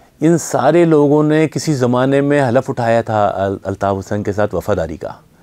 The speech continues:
तो इसका मतलब यह है, आपको पार्टी के, एमक्यूएम के आप अलिफ बे या अल-कायदा, उसकी जो ख-, अ,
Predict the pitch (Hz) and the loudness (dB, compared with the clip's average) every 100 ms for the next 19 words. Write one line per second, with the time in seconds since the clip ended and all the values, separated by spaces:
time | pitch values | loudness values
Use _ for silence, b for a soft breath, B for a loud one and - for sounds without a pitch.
0 | b b b b b 110 113 117 120 117 | b b b b b 0 2 4 4 2
1 | 104 - 139 131 139 135 135 104 98 110 | -2 -4 -4 0 0 2 2 2 0 -2
2 | - b b b - - - 104 104 104 | -8 b b b -4 -2 -2 -2 0 0
3 | 113 104 107 104 110 104 107 104 - 87 | 0 0 0 0 -2 -2 0 -2 -2 -6
4 | 87 80 82 104 95 101 101 92 - 92 | -6 -4 -2 -2 0 2 2 0 -2 -4
5 | 95 101 101 95 90 - | -4 -8 -6 -6 -6 -6